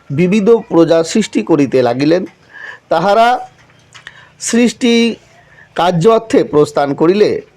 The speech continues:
বিষাত্মা ব্রহ্মা সেই পুনামরতা অনন্দিতা শতরূপার পানি গ্রহণ করিলেন এবং তাহার সহিত তিনি অতীব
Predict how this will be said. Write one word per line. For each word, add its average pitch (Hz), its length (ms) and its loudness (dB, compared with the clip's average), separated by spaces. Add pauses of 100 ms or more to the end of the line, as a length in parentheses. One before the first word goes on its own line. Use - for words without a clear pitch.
(1200)
বিষাত্মা 214 720 0
ব্রহ্মা 180 680 0 (400)
সেই 202 520 2 (760)
পুনামরতা 208 1400 2 (1400)
অনন্দিতা 208 840 2
শতরূপার 190 880 2 (280)
পানি 175 320 0
গ্রহণ 147 340 0
করিলেন 98 520 -4 (420)
এবং 185 440 2
তাহার 185 280 0
সহিত 214 440 0
তিনি 160 400 0 (880)
অতীব 208 600 4